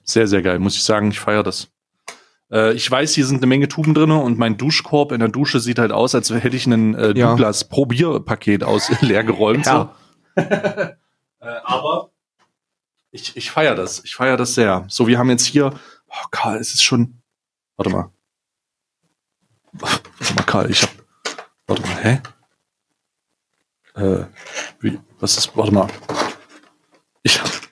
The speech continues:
Speaker 1: oh Gott, Karl, ich hab irgendeinen, ich hab irgendeinen Mathefehler drinne. Denn ich habe, äh, ich hab ein, entweder habe ich ein Türchen zu wenig im Niederegger Männerkalender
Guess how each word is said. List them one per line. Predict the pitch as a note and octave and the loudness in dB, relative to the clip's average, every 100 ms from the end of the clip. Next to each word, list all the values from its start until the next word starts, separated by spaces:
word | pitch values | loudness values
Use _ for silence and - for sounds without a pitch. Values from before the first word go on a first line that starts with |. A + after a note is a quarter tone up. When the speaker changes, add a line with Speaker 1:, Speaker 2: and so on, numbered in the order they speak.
| _ _ _ | _ _ _
Speaker 1:
oh | - | -2
Gott, | A#2+ - | -2 0
Karl, | B2 A2+ | -2 2
ich | A2+ | 2
hab | - - - | 0 -6 -2
irgendeinen, | B2 A#2+ - G2+ - - _ | 0 0 0 -2 -2 -20 _
ich | - | -4
hab | A#2 | 0
irgendeinen | A#2 A2+ A2 | 4 4 2
Mathefehler | C#3+ E3 - G#2+ G2 | 2 0 2 2 2
drinne. | G2 G2 - _ _ _ | 2 0 -2 _ _ _
Denn | A2 G#2+ | -2 -2
ich | G#2 | -2
habe, | A#2 A2 G#2+ G#2 G2+ G#2 G2+ F#2+ | 0 2 2 2 -2 -2 -2 -4
äh, | _ _ _ _ _ - _ | _ _ _ _ _ -20 _
ich | - | -6
hab | A#2 - | -6 0
ein, | A2+ G#2+ | -2 2
entweder | B2+ C3 | 2 4
habe | C3 | 2
ich | B2 | 2
ein | C3 A#2+ | 0 2
Türchen | C#3 B2+ C3 | 2 2 2
zu | - A2+ | 2 2
wenig | A#2 D3 | 4 4
im | C#3+ A2+ | 4 4
Niederegger | B2 A#2+ C#3 - B2 | 2 0 -4 -2 -2
Männerkalender | A2 A#2+ D3 D3 A2+ G2 G2+ A#2+ | 2 4 2 2 2 2 2 0